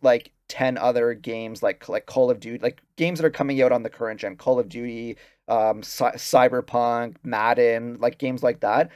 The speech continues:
But I literally thought Godfall and Spider-Man were gonna be the two big ones. And the fact that, okay, Demon's Souls is, like, that's a bombshell to me. Like, that,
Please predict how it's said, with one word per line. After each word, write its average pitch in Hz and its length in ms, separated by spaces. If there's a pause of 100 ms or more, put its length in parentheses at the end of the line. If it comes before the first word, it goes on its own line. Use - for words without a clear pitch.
(380)
But 156 240
I 165 80
literally 208 340
thought 185 460
Godfall 143 720
and 131 140
Spider-Man 127 600
were 117 100
gonna 123 140
be 127 80
the 120 100
two 135 440
big - 300
ones. 98 380
And 131 100
the 135 60
fact 139 400 (280)
that, 131 200
okay, 135 160 (180)
Demon's 240 340
Souls 147 440
is, 127 280
like, 113 320
that's 139 220
a 143 60
bombshell 117 600
to - 100
me. 87 260
Like, 104 200
that, 127 240